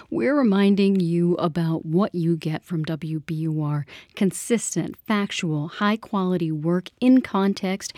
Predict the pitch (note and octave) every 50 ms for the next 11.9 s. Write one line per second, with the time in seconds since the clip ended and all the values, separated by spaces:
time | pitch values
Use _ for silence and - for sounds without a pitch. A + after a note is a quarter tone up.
0 | - - - - - F#3+ F3 E3 E3+ F3+ F#3 - - - - G#3 G#3 G#3 G3 G3+
1 | G3+ F3 F#3 E3+ F3+ F3+ - - F#3+ F3 - F3+ F3 D#3+ D3+ - - - - -
2 | _ - - - G#3 G#3+ G#3+ G#3+ G#3 F3 - F#3 F3 F3+ F3 F3 E3+ D#3+ D#3+ E3+
3 | D#3+ - - E3+ F3 E3 - E3 - - - - - - - - - - _ _
4 | _ G3 A3+ A#3+ - - C#4 C4+ B3 A3 F#3+ - - G#3 F#3 F3+ F3+ F#3+ F#3 F3+
5 | F#3+ G3 - _ _ _ - F#3 F#3 F#3 - A#3+ G3+ F#3+ F3+ F#3 F#3+ G3 A3 A#3
6 | A3 - G#3+ F#3 E3+ D3 C#3+ - F#3+ F#3+ G#3+ C4 B3+ - - - G3+ F3 E3 D#3+
7 | E3 - - - - - - G3+ G3 G3 F#3+ F#3 F#3+ A3 A#3 A3+ G#3+ A3 A3+ A3+
8 | G#3+ G#3 - - G#3+ G#3 - - A3 A3 G#3 - - A#3 G#3+ A3 A3 G#3+ A3 G#3+
9 | A3 A3+ G#3 D#3 E3 E3 - _ _ - G3+ G#3+ G#3+ A3+ A3+ A3 A3 G#3+ G#3+ G3
10 | F#3 G3+ G3 F#3+ - - F#3+ - - F#3 D#3+ D#3+ - - - - F#3+ - - D3+
11 | D3+ - - E3+ D#3 - F3+ E3+ - - - F3+ D#3 D#3 - - F3